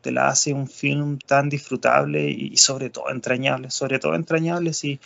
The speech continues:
Em, probablemente, no sé si la carrera de, de, del niño Ariel Mateluna haya sido muy, muy exitosa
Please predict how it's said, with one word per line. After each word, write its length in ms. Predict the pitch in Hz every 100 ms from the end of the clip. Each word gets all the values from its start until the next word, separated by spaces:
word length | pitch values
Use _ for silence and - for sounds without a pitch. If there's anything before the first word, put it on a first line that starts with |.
| - - - _ -
Em, 640 | 127 131 131 127 123 120
probablemente, 680 | 113 123 131 127 139 139 -
no 100 | 131
sé 160 | - 123
si 120 | 143
la 140 | 127
carrera 400 | 123 131 139 139
de, 400 | 131 131 127 123
de, 160 | 120 120
del 260 | 123 107 120
niño 280 | 135 135
Ariel 180 | 131 127
Mateluna 480 | 135 131 123 131 139
haya 160 | 131 120
sido 260 | 135 135
muy, 300 | 131 139 135
muy 180 | 131 139
exitosa 640 | 139 131 131 131 143 143